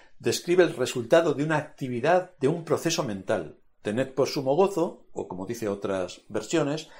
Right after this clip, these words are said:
"considerad como causa de gozo el que os halléis en diversas pruebas". Considerad. Para poder considerar algo,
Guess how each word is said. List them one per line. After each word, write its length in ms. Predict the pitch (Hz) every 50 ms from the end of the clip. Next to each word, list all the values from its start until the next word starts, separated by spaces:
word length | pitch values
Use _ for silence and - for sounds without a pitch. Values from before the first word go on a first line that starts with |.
| - - - - _ _ _
"considerad 920 | - - 143 135 131 123 - 139 117 98 110 113 123 139 151 156 156 - -
como 360 | - 139 120 117 113 110 -
causa 460 | - 170 185 202 190 190 - 160 131
de 160 | 110 110 110
gozo 500 | 107 139 185 196 190 196 - 139 143 170
el 140 | 165 127 107
que 140 | - 117 104
os 120 | 92 -
halléis 540 | 101 98 95 127 151 127 113 143 - - - - _ -
en 160 | - - 110 98
diversas 440 | 92 92 110 117 - - 156 -
pruebas". 480 | - - - - 170 156 104 85 - -
Considerad. 760 | - - 143 127 127 - - 117 101 101 123 127 92 - - _ - - - - _ _ _ _ _ _ - - _ - - - - - - _ _ -
Para 220 | - 127 120 113
poder 240 | - 120 147 190 202
considerar 540 | - 185 156 - 135 113 113 107 113 117 147
algo, 460 | 180 202 190 165 165 202 226 -